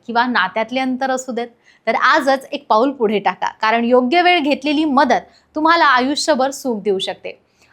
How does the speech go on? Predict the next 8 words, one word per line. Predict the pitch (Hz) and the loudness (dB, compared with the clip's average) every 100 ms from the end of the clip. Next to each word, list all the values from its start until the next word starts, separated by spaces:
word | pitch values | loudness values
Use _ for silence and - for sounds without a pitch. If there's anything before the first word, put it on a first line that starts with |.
| 294 | 0
आशा | 339 339 | 0 2
किरण | 427 392 349 | 2 2 2
सेक्स | 339 359 339 - | 2 0 -2 -4
क्लिनिकची | 302 277 185 180 - 285 | -2 0 -2 -6 -6 -2
मुख्य | 285 285 339 | -2 0 -2
शाखा | 330 247 208 233 285 | 0 2 2 2 0
संभाजीनगरला | - 233 226 262 339 339 339 330 | -2 0 2 2 2 2 2 4
आहे, | 311 330 | 2 0